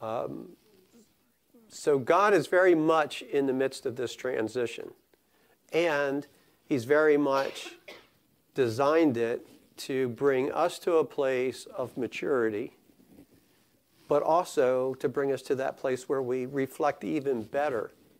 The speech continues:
his nature and his character, where we become his imagers, even more so than we are.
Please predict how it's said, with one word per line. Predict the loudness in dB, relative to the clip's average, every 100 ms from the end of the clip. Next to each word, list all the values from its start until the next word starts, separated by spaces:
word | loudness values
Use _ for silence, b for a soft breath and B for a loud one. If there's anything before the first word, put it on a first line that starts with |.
| _ _ _ _ -20 _ _
his | -2 -2 0
nature | -2 -2 -4
and | -8
his | -8 -10
character, | -8 -8 -8 -14 -18 -20 -20 _ _
where | -8
we | -6
become | -6 -6 -6 -4
his | -4 -4
imagers, | -4 -6 -8 -10 -8
even | -6 -4
more | -4 -4 -4
so | -4 -4
than | -4 -4
we | -4
are. | -4 -4 -6